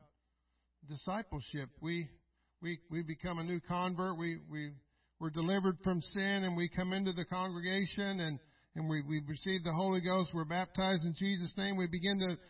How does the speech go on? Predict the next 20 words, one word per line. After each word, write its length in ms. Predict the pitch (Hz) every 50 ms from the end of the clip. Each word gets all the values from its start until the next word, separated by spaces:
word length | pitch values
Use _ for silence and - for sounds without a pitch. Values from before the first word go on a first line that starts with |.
| - - -
become 300 | 175 170 - 196 196 185
involved 560 | 180 170 156 156 180 180 185 196 202 190 170
in 120 | 185 180 175
the 80 | 165
work 280 | 160 170 190 196 180 -
of 140 | 170 151 139
God, 400 | 156 170 170 175 185 190 190 175
and, 160 | 165 151 139 - - - - - - _
and 100 | - 156
we 120 | 160 170 175
begin 340 | 160 180 165 175 202 208 196
to 60 | 196
be 180 | 175 208 208
discipled, 800 | 190 180 180 147 - 208 202 208 220 214 - 214 220 220 220 196
and 140 | 185 180 175
then 200 | 175 170 202 175 151 175
eventually 520 | 165 160 190 208 220 - - 220 220 214
we, 320 | 214 202 208 202 202 180 - - - _ _ _ _
we're 140 | 175 196 190
released 500 | 185 185 185 196 208 220 202 - -